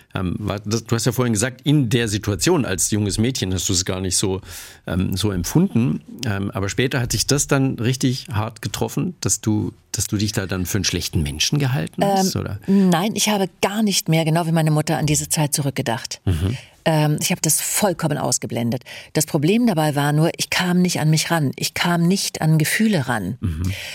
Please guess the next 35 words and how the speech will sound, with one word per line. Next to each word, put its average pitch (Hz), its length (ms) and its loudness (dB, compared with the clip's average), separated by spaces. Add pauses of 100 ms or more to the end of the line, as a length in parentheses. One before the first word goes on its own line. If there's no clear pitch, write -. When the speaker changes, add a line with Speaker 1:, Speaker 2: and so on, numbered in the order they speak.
(280)
Speaker 2:
Also 156 240 0
ich - 180 -2
hatte, 180 560 2
bis 170 160 2
ich 156 100 -6
Christian 165 360 0
kennengelernt, 139 880 0
äh, 147 140 -2
habe, 151 380 0
der 156 420 2
ja 151 180 0
zum 156 160 2
Glück 160 200 0
gleich 151 240 0
dafür 156 280 0
gesorgt 147 360 0
hatte, 156 160 0
dass 147 160 2
ich 147 100 0
nicht 139 140 0
mehr 143 160 2
weglaufen 170 400 0
konnte. 180 400 2 (540)
<laughs> - 600 0
Weil 165 100 0
ich - 120 -4
bin 196 160 0
immer 247 280 0
weggelaufen. 135 520 -4 (680)
Speaker 1:
Mhm. 90 180 2
Speaker 2:
Und, 180 420 2
ähm, 180 340 2 (100)
ich - 220 -2
war 214 380 0 (480)
dadurch 185 380 0